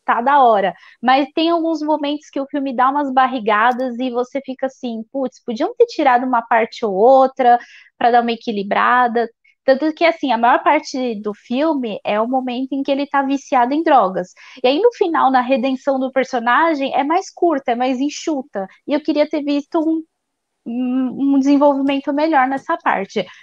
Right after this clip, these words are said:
Mas, no geral, eu gostei do filme. Eu achei a produção muito legal e vale a pena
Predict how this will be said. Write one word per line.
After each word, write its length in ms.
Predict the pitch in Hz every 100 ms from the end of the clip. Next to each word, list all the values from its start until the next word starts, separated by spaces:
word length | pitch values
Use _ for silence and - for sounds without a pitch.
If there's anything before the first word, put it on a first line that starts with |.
| _ _
Mas, 200 | 440 480
no 160 | 466 440
geral, 340 | 392 370 339
eu 100 | 359
gostei 380 | 349 392 - 277
do 100 | 240
filme. 500 | 233 - 196 185 185 -
Eu 100 | 262
achei 220 | 285 285
a 60 | 269
produção 640 | 277 247 - 269 254 254
muito 300 | 247 302 359
legal 560 | 349 285 240 233 269 294
e 80 | 294
vale 180 | 285
a 80 | 294
pena 240 | 302 285